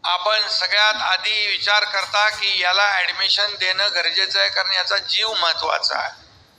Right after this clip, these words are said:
आणि मग कधी कधी आपल्याला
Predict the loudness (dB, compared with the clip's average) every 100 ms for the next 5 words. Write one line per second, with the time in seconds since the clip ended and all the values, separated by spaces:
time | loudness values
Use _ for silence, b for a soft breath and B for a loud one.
0 | _ -20 -20 _ _ _ _ _ _ _
1 | _ _ -2 0 2 2 2 0 2 2
2 | 4 4 4 2 2 4 4 4